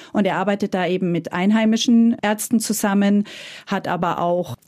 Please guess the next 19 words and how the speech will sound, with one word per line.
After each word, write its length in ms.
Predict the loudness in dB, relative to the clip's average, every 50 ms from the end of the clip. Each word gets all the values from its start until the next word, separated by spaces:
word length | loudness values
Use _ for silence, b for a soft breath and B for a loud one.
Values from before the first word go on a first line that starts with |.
| -20 -10 -6
Experten 580 | -6 -6 -4 -4 -2 -2 -2 -2 -2 -4 -4
aus 180 | -4 -4 -4 -2
Deutschland, 460 | 0 0 2 2 0 2 2 2 2
die 80 | 2 0
immer 160 | 0 0 0
mal 220 | 0 0 0 -2
wieder 180 | -2 -2 -2 -4
kommen 540 | -4 -2 2 4 4 4 4 4 2 0 0
und 520 | -2 -2 -2 -2 -4 -4 -8 -12 -10 -8
die 360 | -6 -4 -2 -2 -4 -4 -6 -8 -12 -16 -18 -20 -20 -12 _
einfach 300 | -6 -6 -6 -6 -6 -4 -2
Hilfestellung 680 | 0 0 0 0 -2 -2 0 0 0 2 2 2 2
geben 320 | 2 0 0 0 0 0
und 220 | 0 0 -2 -2 -4
das 120 | -4 -4
ist 180 | -6 -4 -2 -2
ein 220 | 0 0 -2 -4 -6 _ _ _ _
gutes 400 | -6 -4 -2 -2 -2 -4 -6 -6
Zusammen. 640 | -6 -6 -6 -4 -2 0 0 2 2 0 0 -2 -4